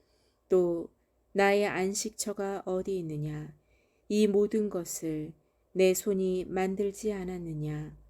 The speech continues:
목이 뻣뻣하고 마음과 귀에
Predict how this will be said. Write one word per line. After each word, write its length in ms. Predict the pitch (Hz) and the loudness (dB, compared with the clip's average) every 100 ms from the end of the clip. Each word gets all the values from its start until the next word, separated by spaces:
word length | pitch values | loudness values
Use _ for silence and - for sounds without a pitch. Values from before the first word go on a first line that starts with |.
| _ _ _ _ _ | _ _ _ _ _
목이 480 | 196 196 196 202 202 | 2 4 4 2 2
뻣뻣하고 920 | 214 214 214 214 190 165 160 151 156 - _ _ _ _ | -2 -2 -4 -6 -8 -8 -6 -6 -10 -16 _ _ _ _
마음과 760 | 180 196 202 202 202 214 208 208 | 2 4 4 0 0 0 0 -4
귀에 640 | - 170 165 156 147 147 | -8 -4 -2 0 -2 -6